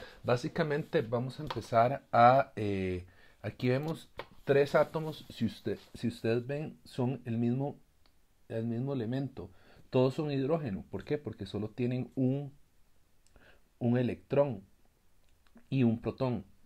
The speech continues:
Pero en realidad este ya tiene un protón y un neutrón, y este tiene un protón y dos neutrones. Bueno, un átomo,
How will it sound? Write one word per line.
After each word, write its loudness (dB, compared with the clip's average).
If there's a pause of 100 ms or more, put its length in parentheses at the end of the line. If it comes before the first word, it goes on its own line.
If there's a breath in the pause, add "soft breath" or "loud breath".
Pero 2
en 0
realidad 2
este -4
ya -2
tiene -2
un -2
protón -4
y -4
un -6
neutrón, -6 (340 loud breath)
y 0
este -4
tiene -2
un -2
protón -4
y 0
dos -2
neutrones. -4
Bueno, -2 (160)
un 0
átomo, 0